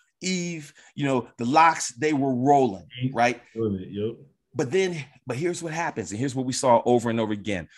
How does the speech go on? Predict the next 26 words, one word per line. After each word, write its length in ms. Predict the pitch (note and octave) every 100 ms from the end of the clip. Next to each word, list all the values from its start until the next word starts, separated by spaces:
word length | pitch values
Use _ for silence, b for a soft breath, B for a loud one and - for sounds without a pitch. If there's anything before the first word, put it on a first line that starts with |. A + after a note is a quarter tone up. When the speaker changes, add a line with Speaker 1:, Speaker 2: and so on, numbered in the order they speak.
| B -
Speaker 1:
Whether 240 | A#2 G#2+
you 400 | A2+ B2 D#3 -
are 240 | B2+ B2
the 180 | A2 A2 -
independent 580 | C#3+ B2+ - D#3+ C#3+ -
artist 500 | C#3 C#3 C#3+ C#3+ - A2
down 300 | C3 B2 B2
in 80 | G#2
Houston, 460 | F#2+ D3 C#3+ D#3+
Sucker 320 | D3 B2+ A#2 A#2
Free 240 | B2 A#2+
Records, 560 | A2+ A#2+ B2 A2 - - B B
you 100 | B2
know, 280 | A#2+ A2+ D3+ B
or 160 | C3 B2+
whether 260 | C3+ C3
you 400 | B2+ B2+ C3+ C3+
are 220 | B2+ B2+
the, 260 | A#2 A#2 A2+ -
the, 160 | A#2+ A#2+
you 140 | B2
know, 80 | B2
you've 260 | A2+ G#2 G2
blown 300 | C3+ C#3+ C#3+
up 180 | B2+ B2
like, 260 | A#2+ -